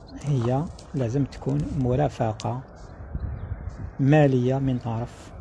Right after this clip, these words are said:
عن طريق البنوك، آه، بواسطة، آه،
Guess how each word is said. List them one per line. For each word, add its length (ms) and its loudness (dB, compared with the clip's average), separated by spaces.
عن 60 -2
طريق 440 0
البنوك، 600 0
آه، 500 0
بواسطة، 680 4
آه، 800 0